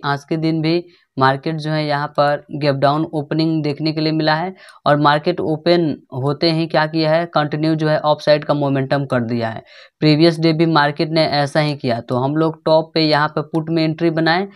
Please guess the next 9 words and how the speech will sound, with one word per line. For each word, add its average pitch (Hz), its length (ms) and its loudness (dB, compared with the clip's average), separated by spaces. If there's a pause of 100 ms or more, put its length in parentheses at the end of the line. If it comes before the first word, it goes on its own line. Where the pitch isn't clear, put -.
(260)
और 147 140 4
प्रॉफिट 160 380 -2
बुक 156 260 -4
कर 135 140 2
लिए 117 400 -2
यहाँ 135 300 0
तक, 107 240 -6 (220)
यहाँ 139 260 2
तक। 110 220 -8